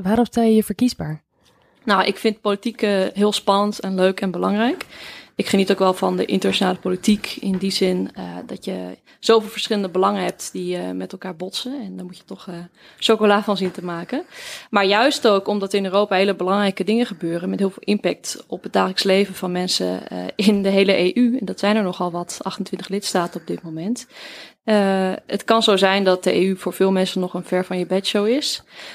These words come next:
Speaker 2: Dat komt natuurlijk ook omdat Brussel echt wel een enorme bubbel is, die ook wel heel veel met zichzelf bezig is. Er is ook niet altijd even goede democratische controle vanuit de landen zelf.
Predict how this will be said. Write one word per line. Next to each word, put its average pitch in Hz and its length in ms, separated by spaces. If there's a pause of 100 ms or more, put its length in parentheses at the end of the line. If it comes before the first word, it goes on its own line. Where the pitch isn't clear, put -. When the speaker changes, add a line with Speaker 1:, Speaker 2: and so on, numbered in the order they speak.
Speaker 2:
Dat - 140
komt 185 140
natuurlijk 185 300
ook 185 160
omdat 180 320
Brussel 190 400
echt - 180
wel 196 100
een 185 60
enorme 190 360
bubbel 180 360
is, 233 160
die 180 140
ook 175 100
wel 180 100
heel 185 180
veel 196 160
met 180 140
zichzelf - 340
bezig 170 420
is. 339 360 (400)
Er - 80
is 190 120
ook 196 120
niet 202 180
altijd 180 280
even 190 100
goede 202 240
democratische 185 520
controle 202 440
vanuit 185 300
de 208 60
landen 180 280
zelf. 185 380